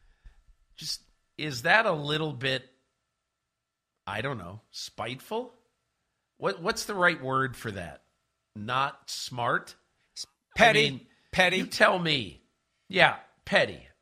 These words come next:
Speaker 1: petty. You tell me what team, and first of all, other than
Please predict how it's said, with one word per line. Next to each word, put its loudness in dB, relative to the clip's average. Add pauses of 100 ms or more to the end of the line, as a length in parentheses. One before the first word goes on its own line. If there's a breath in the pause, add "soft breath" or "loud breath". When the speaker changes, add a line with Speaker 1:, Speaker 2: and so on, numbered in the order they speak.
(120)
Speaker 1:
petty. -2 (320 soft breath)
You -2
tell 6
me -2 (340 soft breath)
what 4
team, -2
and -4
first 2
of -2
all, -6 (1160)
other 8
than 2